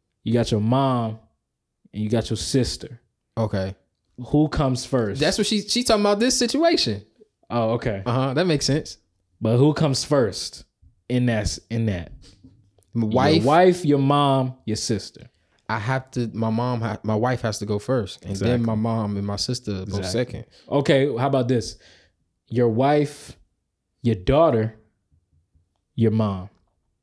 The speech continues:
Speaker 2: I'ma tell you, I'ma tell you what the pastor told me.
Speaker 1: Mm-hmm.
Speaker 2: In the eyes of the Lord, it's supposed to go your wife or your husband first, then the kids. 'Cause if y'all not good, then the kids ain't good.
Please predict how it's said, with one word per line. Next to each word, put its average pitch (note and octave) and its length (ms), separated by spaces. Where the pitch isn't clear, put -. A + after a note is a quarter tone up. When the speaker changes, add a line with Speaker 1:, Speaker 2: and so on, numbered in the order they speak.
Speaker 2:
I'ma C3+ 200
tell C3 280
you, A2+ 440
I'ma A#2+ 160
tell A#2+ 260
you A2+ 200
what G#2+ 180
the G2+ 80
pastor G2+ 420
told F2+ 320
me. - 240
Speaker 1:
Mm-hmm. G#2 280
Speaker 2:
In G#2+ 100
the G#2+ 60
eyes G#2+ 240
of G#2 80
the G#2 40
Lord, G#2+ 300
it's F2+ 100
supposed G#2+ 240
to G2+ 60
go F#2+ 400
your G2 280
wife A2+ 340
or G2 100
your G2+ 180
husband G#2 360
first, F#2 360
then G#2 180
the G2 60
kids. G2+ 380
'Cause F#2+ 180
if F#2 100
y'all A#2+ 260
not G2+ 220
good, G2 300
then G2 120
the F#2+ 80
kids G#2+ 360
ain't F2+ 180
good. D#2 260